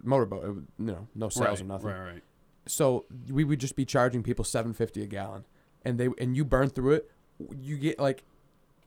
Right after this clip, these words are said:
Speaker 1: eight knots to the gallon maybe. So you're just
Speaker 2: <laughs> You get, you
Speaker 1: burning
Speaker 2: get
Speaker 1: through
Speaker 2: robbed.
Speaker 1: Yeah.
Speaker 2: You're robbed.
Speaker 1: Dude, if you wanna have a day on the lake, like, tubing and water skiing and shit, hundred fifty bucks in gas for the day. It's nuts. So,
Speaker 2: I
Speaker 1: like, ju-,
Speaker 2: can't
Speaker 1: that alone,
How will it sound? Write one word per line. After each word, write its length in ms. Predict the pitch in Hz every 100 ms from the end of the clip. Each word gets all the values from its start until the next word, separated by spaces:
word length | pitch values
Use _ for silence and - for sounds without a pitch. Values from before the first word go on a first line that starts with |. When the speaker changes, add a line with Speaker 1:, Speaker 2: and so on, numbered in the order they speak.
| -
Speaker 1:
eight 200 | 147 127
knots 320 | 127 123 -
to 80 | 120
the 80 | 110
gallon 340 | 110 101 101
maybe. 320 | 101 95 - _ _ _ - -
So 120 | 151
you're 200 | 131 156
just 240 | 156 135 -
Speaker 2:
<laughs> 260 | - 113 -
You 60 |
get, 80 | 143
you 60 | 151
Speaker 1:
burning 260 | 151 143 120
Speaker 2:
get 120 | 104
Speaker 1:
through 100 | 104
Speaker 2:
robbed. 360 | 151 196 - - - 110
Speaker 1:
Yeah. 220 | 113 107
Speaker 2:
You're 160 | 110 107
robbed. 300 | 98 - -
Speaker 1:
Dude, 180 | 156 -
if 140 | 120
you 120 | 160
wanna 180 | 185 190
have 160 | 185 160
a 40 |
day 280 | 110 123 131
on 160 | 147
the 100 | 131
lake, 320 | 120 110 147 -
like, 180 | 107
tubing 560 | - 127 123 131 123 120
and 120 | 107
water 260 | 104 107 117
skiing 380 | - 131 131 135
and 100 | 127
shit, 320 | 156 147 - _ - _ -
hundred 160 | 135
fifty 200 | - 120
bucks 240 | 107 104 -
in 60 |
gas 360 | 104 95 - - -
for 100 | 131
the 100 | 107
day. 380 | 95 117 104 - _ _ _ _
It's 160 | 135 120
nuts. 640 | 113 117 120 110 - - _ _ _ _ _ _ _ _ _
So, 140 | - 151
Speaker 2:
I 40 |
Speaker 1:
like, 160 | 170 -
ju-, 100 | 175
Speaker 2:
can't 260 | 143 120 123
Speaker 1:
that 180 | 170 254
alone, 320 | 170 185